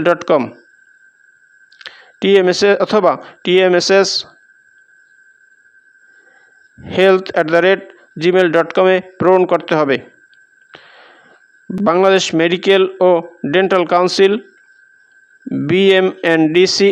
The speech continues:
এর হালনাগাদ রেজিস্ট্রেশন সার্টিফিকেট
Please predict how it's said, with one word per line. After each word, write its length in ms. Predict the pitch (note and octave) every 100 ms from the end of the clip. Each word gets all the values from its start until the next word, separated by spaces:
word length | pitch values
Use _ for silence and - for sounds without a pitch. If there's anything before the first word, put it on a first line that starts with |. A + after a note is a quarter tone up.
| G3
এর 100 | F#3 C3 - _ _ _ _ _ _ _ _ _ _ _ _ _ _ _ _ _
হালনাগাদ 500 | - E3 F#3 F#3+ F#3+ E3
রেজিস্ট্রেশন 560 | E3+ F3+ F3 G3+ F#3 F#3+ F#3
সার্টিফিকেট 640 | F3 E3+ F#3 F#3+ F#3 F#3+